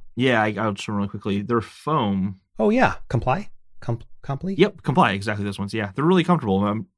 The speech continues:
Speaker 1: sure if you
Speaker 2: They
Speaker 1: tried
Speaker 2: are.
Speaker 1: those. It sounds like you, you might, you might have tried them.
Speaker 2: I buy them, like, in, they have, they have their sale. Like, every four months, I buy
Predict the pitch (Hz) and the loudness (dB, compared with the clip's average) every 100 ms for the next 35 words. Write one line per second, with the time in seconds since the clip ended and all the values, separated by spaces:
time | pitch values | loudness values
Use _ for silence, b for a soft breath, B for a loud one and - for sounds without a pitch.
0 | _ - 113 107 120 104 110 98 98 147 | _ -10 -4 0 2 4 2 2 2 2
1 | 110 95 98 - - 104 104 98 - 104 | 2 -2 -4 -6 -6 -2 0 -2 -4 -4
2 | 101 95 104 95 98 - 110 113 - 117 | -2 -4 -4 -6 -6 -8 -10 -10 -4 0
3 | 127 135 120 117 104 110 113 - 120 104 | 2 2 0 0 -4 -2 -4 -4 -8 -6
4 | 107 98 - 127 113 104 113 117 110 - | -8 -6 -2 0 0 0 -2 -2 -4 -4
5 | 117 110 110 - 101 101 104 | -4 -2 -4 -6 -6 -4 -4